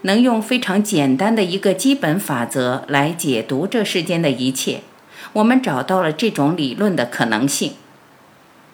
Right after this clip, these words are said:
对于现代人来说，在理论上如何详尽的论证，以及怎么用现代人能听懂的语言来解读这些法则，在这一块儿，刘峰老师有非常丰富的经验，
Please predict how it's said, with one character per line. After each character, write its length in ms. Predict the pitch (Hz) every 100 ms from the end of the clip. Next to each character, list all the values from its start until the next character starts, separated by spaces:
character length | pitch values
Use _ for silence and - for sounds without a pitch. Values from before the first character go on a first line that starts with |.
| - - - - - - -
对 160 | 247
于 100 | 202
现 240 | 233 294 240
代 140 | 175
人 180 | 139 135
来 160 | 123 131
说， 460 | - 160 143 - - -
在 200 | 254 214
理 280 | 165 139 139
论 260 | 247 247
上 300 | - 175 156 -
如 200 | 165 220
何 160 | 180
详 320 | 175 - 143
尽 180 | 208 285
的 120 | 196
论 280 | 151 165 151
证， 220 | - 147 - - - -
以 100 | 190
及 240 | 202 214
怎 180 | 208 147
么 120 | 139
用 260 | 170 202 175
现 260 | - 262
代 140 | 220 165
人 240 | 139 139
能 180 | 143 185
听 380 | - - 285 277
懂 160 | 139
的 120 | 127
语 180 | 208 147
言 320 | 123 117 120 - -
来 220 | - 160 202
解 260 | 208 151
读 220 | 131 151
这 160 | 226 277
些 180 | - 170
法 240 | 151 117
则， 280 | 110 117 110 - - - - - - -
在 140 | - 185
这 180 | 214 220
一 140 | 147
块 240 | 147 -
儿， 160 | 135 -
刘 160 | - 190
峰 200 | 214 254
老 180 | 190 147
师 220 | - 160
有 120 | 147
非 200 | 139 180
常 200 | 170 156
丰 240 | 185 240 247
富 140 | 185
的 140 | 151
经 280 | 123 147 131
验， 200 | 131 117